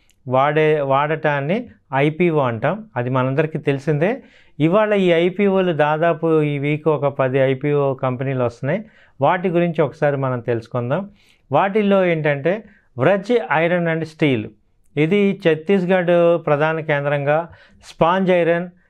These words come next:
ఎంఎస్ బిల్లెట్స్, టీఎంటీ బార్స్ ఇలాంటివి తయారు చేసే కంపెనీ ఇది. ఈ కంపెనీ ఈ నెల ఇరవై ఆరున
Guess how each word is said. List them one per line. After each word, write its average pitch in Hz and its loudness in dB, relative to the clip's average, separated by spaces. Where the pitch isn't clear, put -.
ఎంఎస్ 156 0
బిల్లెట్స్, 156 0
టీఎంటీ 180 2
బార్స్ 139 0
ఇలాంటివి 156 2
తయారు 156 -2
చేసే 156 0
కంపెనీ 135 -2
ఇది. 180 -2
ఈ 156 2
కంపెనీ 165 0
ఈ 147 2
నెల 151 2
ఇరవై 151 2
ఆరున 151 0